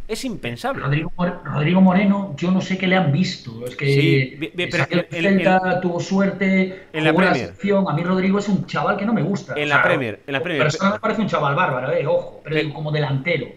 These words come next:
Speaker 1: pero el, va a la Premier y no juega, porque el nivel de la Premier es altísimo, igual que fue Yago Aspas a la Premier y lo pusieron a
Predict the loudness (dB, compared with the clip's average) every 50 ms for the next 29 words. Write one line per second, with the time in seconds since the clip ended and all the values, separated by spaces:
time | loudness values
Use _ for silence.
0 | -20 -8 -4 -2 -2 -2 -2 -4 -6 -10 -10 -10 -10 -2 0 2 2 4 2 0
1 | -2 -2 -4 -4 -4 -4 -6 -6 -6 -10 _ _ _ _ _ _ -10 -8 -6 -4
2 | -6 -6 -4 -2 0 0 0 -2 -4 -6 -6 -4 -4 -4 -2 -2 -4 -4 -4 -4
3 | -4 -4 -4 -4 -4 -4 -6 -8 -6 -10 -10 -8 -8 -6 0 0 0 0 -2 -6
4 | -6 -6 -4 -2 -2 -2 0 0 -2 -2 -2 -8 -10 -6 -4 -4 -2 -2 -4 -2
5 | -2 -4 -6 -8 -8 -6 -6 -6 -6 -8 -8 -6 -4 -4 -4 -6 -6 -10 -16 -20
6 | _ _ _ _ _ _ _ _ _ -6 -4 -2 -2 -2 -2 -2 -4 -4 -6 -6
7 | -6